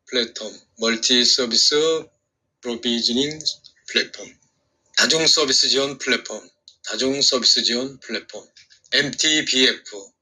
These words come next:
엠티비에프. mean time between failure, mean time between failure. 평균 고장 간격,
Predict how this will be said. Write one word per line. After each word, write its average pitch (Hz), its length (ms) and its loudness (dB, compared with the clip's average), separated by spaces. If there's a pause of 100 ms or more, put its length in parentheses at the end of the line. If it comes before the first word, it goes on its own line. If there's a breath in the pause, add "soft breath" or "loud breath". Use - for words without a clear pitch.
(240)
엠티비에프. 117 880 -2 (720)
mean 151 320 0
time 143 440 2
between 131 520 -4 (180)
failure, 113 420 -6 (420)
mean 120 240 0
time 135 500 -2
between 127 460 -4
failure. 101 340 -4 (440 loud breath)
평균 156 480 0
고장 131 380 0
간격, - 500 -10